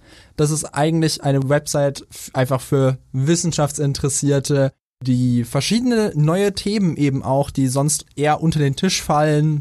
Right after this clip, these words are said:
die sonst na-, auch häufig nicht eben von Wissenschaftsjournalistinnen und Journalisten aufgegriffen werden würden, in kurzen Texten auf ihrer Website präsentieren.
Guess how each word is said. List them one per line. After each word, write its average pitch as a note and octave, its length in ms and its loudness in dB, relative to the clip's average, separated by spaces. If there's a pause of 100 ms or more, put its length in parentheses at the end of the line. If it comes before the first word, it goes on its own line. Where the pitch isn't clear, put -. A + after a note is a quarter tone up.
die B2+ 80 0
sonst B2+ 320 0
na-, B2+ 280 -2
auch - 280 -2
häufig C#3+ 320 0
nicht D#3+ 380 2
eben B2+ 300 0
von B2 220 -2
Wissenschaftsjournalistinnen B2+ 920 0
und A#2+ 100 0
Journalisten B2 380 -2
aufgegriffen C3+ 640 -2
werden A#2+ 220 2
würden, A#2+ 340 2 (160)
in C3 120 0
kurzen D3 340 -2
Texten - 380 -2
auf B2 140 -2
ihrer B2 260 2
Website C3+ 680 0
präsentieren. D3 1000 2